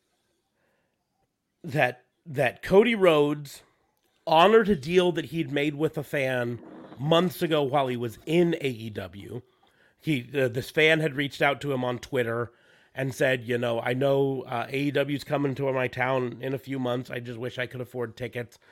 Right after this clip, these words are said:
but I can't. And, you know, this has happened with my family, and that's why." And, uh, Cody Rhodes,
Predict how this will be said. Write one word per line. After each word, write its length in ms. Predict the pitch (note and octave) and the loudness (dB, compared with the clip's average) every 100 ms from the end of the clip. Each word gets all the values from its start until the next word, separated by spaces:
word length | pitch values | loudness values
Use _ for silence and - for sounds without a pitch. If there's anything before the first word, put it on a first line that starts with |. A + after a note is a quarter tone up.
| - - | -20 -10
but 120 | - C3 | -2 -2
I 80 | |
can't. 500 | C3 - B2 A#2+ A#2+ | -2 -2 0 0 -2
And, 180 | A2+ A#2 | -6 -8
you 140 | A2+ A2 | -6 -4
know, 320 | A2+ A2+ A2 - _ | -4 -4 -6 -12 _
this 300 | - B2+ C#3+ | -4 0 0
has 140 | D3+ G#2 | -4 -2
happened 420 | B2 B2+ A#2+ A#2 | 0 0 -2 -6
with 160 | A2+ B2 | -8 -6
my 140 | A2+ | -6
family, 400 | - A2+ A2+ A2+ | -2 -2 -2 -4
and 100 | A2 | -4
that's 240 | G#2+ - | -6 -6
why." 380 | - G#2+ G#2 A2+ - _ _ _ _ _ _ - | -6 -2 -2 -4 -8 _ _ _ _ _ _ 2
And, 380 | C#3 C#3+ C3+ | 6 6 4
uh, 500 | C3 D3 C3+ C3 B2+ B2+ | 0 0 2 2 0 -2
Cody 300 | - D3 D3+ | 0 0 2
Rhodes, 580 | C3+ B2 C3+ C#3+ A#2 | 0 2 0 -2 -8